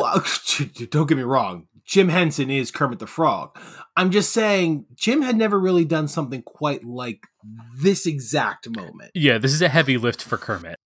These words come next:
Speaker 2: And, and Steve, and this is amazing. He pulls it off really well.
Speaker 1: Yeah.
Speaker 2: And, and throughout the whole movie, honestly. And then, and a, a,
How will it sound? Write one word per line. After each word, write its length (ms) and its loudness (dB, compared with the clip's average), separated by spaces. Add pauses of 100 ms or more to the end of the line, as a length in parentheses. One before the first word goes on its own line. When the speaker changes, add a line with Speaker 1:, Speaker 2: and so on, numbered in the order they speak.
(160)
Speaker 2:
And, 320 2
and 180 0
Steve, 380 0
and 140 2
this 180 2
is 80 0
amazing. 440 -8
He 120 -6
pulls 260 -2
it 60 -2
off 240 -6
really 160 -6
well. 160 0
Speaker 1:
Yeah. 80 2
Speaker 2:
And, 200 4
and 120 -4
throughout 260 4
the 60 2
whole 180 6
movie, 380 -2 (300)
honestly. 600 -2
And 140 -2
then, 260 -2
and 140 -2
a, 120 -4 (180)
a, 380 -2